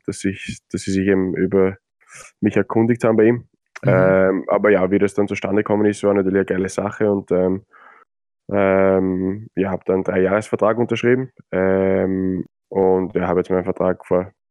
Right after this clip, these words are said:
Speaker 1: zwei Monaten verlängert, um, also bis zweitausendeinundzwanzig verlängert.
Speaker 2: Mhm. Und
Speaker 1: Und
Speaker 2: aktuell
Speaker 1: ja.
Speaker 2: bist du jetzt noch bis, äh, bis Sommer in Schottland, oder wie lange bist
Speaker 1: Genau,
Speaker 2: du?
Speaker 1: also ich hab jetzt noch acht Spiele,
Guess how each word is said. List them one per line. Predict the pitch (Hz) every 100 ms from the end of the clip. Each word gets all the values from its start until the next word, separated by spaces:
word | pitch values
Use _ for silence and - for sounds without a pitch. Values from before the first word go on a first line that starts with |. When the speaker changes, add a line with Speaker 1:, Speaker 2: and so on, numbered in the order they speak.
| _ -
Speaker 1:
zwei | 92
Monaten | 95 95 92 95
verlängert, | 92 95 104 104 98
um, | 95 101 - _ _ _
also | 101 90
bis | 90
zweitausendeinundzwanzig | - 87 90 87 90 90 90 - -
verlängert. | 90 92 104 110 _ _ _ -
Speaker 2:
Mhm. | 139 120 143 165 - _ _ _ _ _ -
Und | 98
Speaker 1:
Und | 98 95 95
Speaker 2:
aktuell | 95 135
Speaker 1:
ja. | 135
Speaker 2:
bist | 139 143
du |
jetzt | 135 143
noch | -
bis, | 143 - - -
äh, | 135 131 127
bis | 143
Sommer | - 139
in | 139
Schottland, | 127 - 180
oder | 175 139
wie | 139
lange | 135 131
bist | 160
Speaker 1:
Genau, | 123
Speaker 2:
du? | 110
Speaker 1:
also | 113
ich | 117
hab | 113 117
jetzt | -
noch | 117
acht | - 107 -
Spiele, | 131 143 147